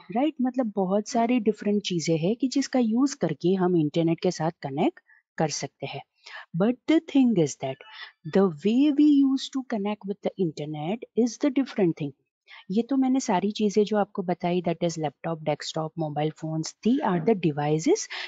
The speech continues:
कि जो हमें कनेक्ट करना है इंटरनेट के साथ, ताकि हम इंटरनेट के ऊपर सर्फ कर सके। But the thing is that हम किस हिसाब से इंटरनेट के साथ कनेक्ट करते हैं, वो हमें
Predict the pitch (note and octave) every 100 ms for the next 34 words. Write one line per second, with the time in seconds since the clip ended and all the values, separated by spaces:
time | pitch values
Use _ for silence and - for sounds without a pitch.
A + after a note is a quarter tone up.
0 | - C#4+ - C4 A3+ E3+ G#3 - D#3+ G3+
1 | - - D#3+ D3 D#3+ F#3 F3+ C4+ E4+ F3
2 | D3+ C#3 C#3 - C#3+ - B2+ - - -
3 | - - E3 - G#3 C#4+ G#4+ - F3+ F3
4 | E3+ E3+ E3+ - G3+ F#3 - G#3 - E3
5 | A#3+ - - - - C#3+ - C3+ _ _
6 | - - - E3+ C4 - E4+ - G#3 D#3+
7 | C#3+ C#3 - C3+ C#3 E3+ - - - G3
8 | C4 D4 - D#4+ - - F3 D#3+ - D#3
9 | D#3+ - - F4 D4 A3 A3+ G3+ F#3 F3
10 | - D3+ - C#3+ D3 - C#3+ - C#3 C#3
11 | F3 C#4+ _ - - F#3+ E3+ C4 F4+ F4
12 | G#3 F#3+ F#3